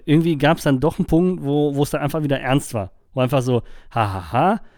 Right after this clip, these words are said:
ein bisschen was machen die Lehrer auch mit, ne, wenn du mal irgendwie, Leute haben irgendwie diese Kiosk-Stinkbomben in eine, in eine Klasse gezündet oder so, ja, das war dann so,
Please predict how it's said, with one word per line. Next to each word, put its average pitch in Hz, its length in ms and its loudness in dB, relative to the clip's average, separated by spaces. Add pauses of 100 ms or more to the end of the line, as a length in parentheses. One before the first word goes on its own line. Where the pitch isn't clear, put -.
(260)
ein 135 60 -2
bisschen 139 280 2
was 123 140 2
machen 120 200 0
die 113 80 -2
Lehrer 110 240 -2
auch 139 240 0
mit, 165 200 0
ne, 113 160 -2
wenn 98 100 -8
du 104 60 -6
mal 107 160 -6
irgendwie, 110 320 -4 (360)
Leute 110 320 -2
haben 107 120 0
irgendwie 107 200 -2
diese 98 340 -6 (100)
Kiosk-Stinkbomben 113 1000 -2
in 113 120 -4
eine, 107 40 0 (180)
in 120 80 0
eine 113 80 0
Klasse 120 360 -2
gezündet 117 540 -2
oder 113 180 -4
so, 117 200 -2
ja, 113 160 0
das 113 140 -6
war 120 80 0
dann 120 160 2
so, 113 100 0